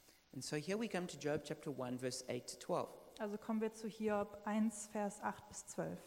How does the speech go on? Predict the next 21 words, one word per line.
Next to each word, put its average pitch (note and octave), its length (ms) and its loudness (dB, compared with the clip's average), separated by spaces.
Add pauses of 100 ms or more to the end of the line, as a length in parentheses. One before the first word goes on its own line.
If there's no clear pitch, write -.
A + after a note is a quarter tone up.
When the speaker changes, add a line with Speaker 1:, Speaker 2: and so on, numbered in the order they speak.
(340)
Speaker 1:
Then C#3+ 140 6
the D#3 60 10
Lord G3+ 280 6
said A#3 200 4
to G3 60 2
Satan, F#3 460 2 (640)
"Have A#2+ 120 -4
you D#3+ 100 2
considered A3+ 460 2
my A3 120 4
servant A3+ 420 6
Job? D4+ 260 4 (800)
There's D#3 340 8
no D3+ 200 12
one D3+ 120 12
on C#3 100 6
earth D#3 220 4
like B2 180 2
him. G3 180 8 (880)
He's B2 160 -6
blameless D3 800 6